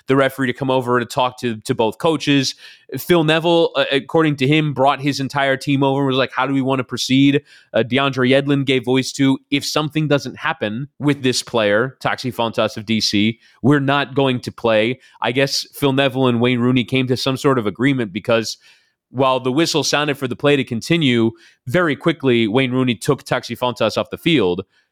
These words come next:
as a substitute. And instead of getting a red card, he was pulled off, and now the investigation will happen and we'll see what happens. But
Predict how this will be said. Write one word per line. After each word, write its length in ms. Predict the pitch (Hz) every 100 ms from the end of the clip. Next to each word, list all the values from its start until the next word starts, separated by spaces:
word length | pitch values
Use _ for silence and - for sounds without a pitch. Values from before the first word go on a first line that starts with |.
| _ _ _
as 160 | 127 120
a 80 | 113
substitute. 680 | 139 127 123 - 117 110 -
And 180 | 110 107
instead 300 | 107 135 120
of 80 | 110
getting 220 | 120 110
a 40 |
red 220 | 110 107
card, 420 | - 220 147 131 - - _
he 80 | 160
was 160 | 139 -
pulled 220 | 143 127
off, 260 | 123 120
and 80 | 120
now 160 | 117 120
the 120 | 117
investigation 600 | 113 117 - 117 110 117
will 80 | 110
happen 280 | 107 - 104
and 80 |
we'll 80 | 104
see 140 | - 107
what 120 | 98
happens. 460 | 117 131 90 82
But 200 | - 95